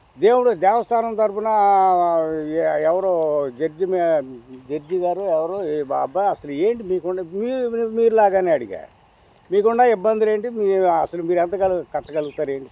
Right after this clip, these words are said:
చెప్పమనంటే, మేము ఎకరానికి మీకు ఎంత అవుతాయి, ఎంత పండుద్ది?" అంటే ఎకరానికి ఏదో, ఆ, ఆ, నాలుగు బస్తాలు,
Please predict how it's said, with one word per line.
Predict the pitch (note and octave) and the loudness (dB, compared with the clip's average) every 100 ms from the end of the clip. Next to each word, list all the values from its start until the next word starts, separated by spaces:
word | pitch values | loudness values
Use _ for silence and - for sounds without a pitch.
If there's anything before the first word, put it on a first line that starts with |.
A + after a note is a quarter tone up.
| B2 | -10
చెప్పమనంటే, | - - B2+ A#2 F3 - - - - - - - - - | -8 -10 -10 -12 -18 -20 -20 -20 -20 -20 -20 -20 -6 2
మేము | G3+ A3+ | 4 6
ఎకరానికి | G3 F3 G#3 G#3 F#3 B3 B3 F3+ C#3+ A#2 - - | 6 6 2 2 0 -4 -2 0 -2 -8 -16 -2
మీకు | F#3 G#3 | 2 4
ఎంత | G3+ G3 | 4 4
అవుతాయి, | A#3+ G3+ F3+ | 2 2 2
ఎంత | D#3 D#3 E3+ | 0 0 -2
పండుద్ది?" | E3 D#3 C#3+ | -2 -4 -6
అంటే | C#3+ D#3+ G3 | -8 -6 -6
ఎకరానికి | D3+ C#3 D#3 D3+ F#3 | -4 -4 -6 -6 -6
ఏదో, | D3 C#3+ E3+ - - - G#2+ G2 | -4 -4 -6 -8 -20 -20 -16 -6
ఆ, | A#2+ A#2 F#2+ - - - - C3 | -4 -2 -4 -10 -20 -20 -10 -4
ఆ, | C3+ | 0
నాలుగు | C3 C3 C3+ | 2 2 2
బస్తాలు, | A#2+ A2+ C#3+ D#3 G#3+ F#3+ D3+ | -2 0 0 0 0 2 2